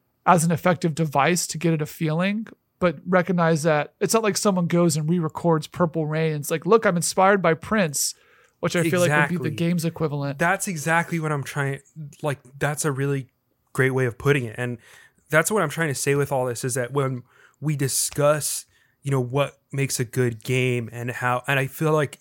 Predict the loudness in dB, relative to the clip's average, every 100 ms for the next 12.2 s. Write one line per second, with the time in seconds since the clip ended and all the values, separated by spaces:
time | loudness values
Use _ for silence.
0 | _ -10 -6 -8 -2 0 0 -2 -4 -10
1 | -12 -4 -2 0 -2 -2 -2 -2 -6 -4
2 | -2 -2 -4 -4 -6 -4 -4 -4 -4 -8
3 | -10 -8 -6 -6 -8 -14 -16 -20 -20 -20
4 | _ -2 0 2 0 0 0 0 -2 -6
5 | -4 -4 -2 -4 -2 -2 -2 -6 -8 -4
6 | 0 2 0 -2 -8 -14 -2 0 2 0
7 | -4 -6 -6 -4 -2 -2 -2 -2 -4 -6
8 | -4 -4 -4 -6 -4 -4 -4 -4 -2 -4
9 | -8 -16 -8 -2 -2 0 0 0 0 -2
10 | -4 -4 -4 -6 -10 -4 -2 -2 -6 -4
11 | -4 -4 -8 -10 -10 -10 -12 -12 -8 -2
12 | -2 -2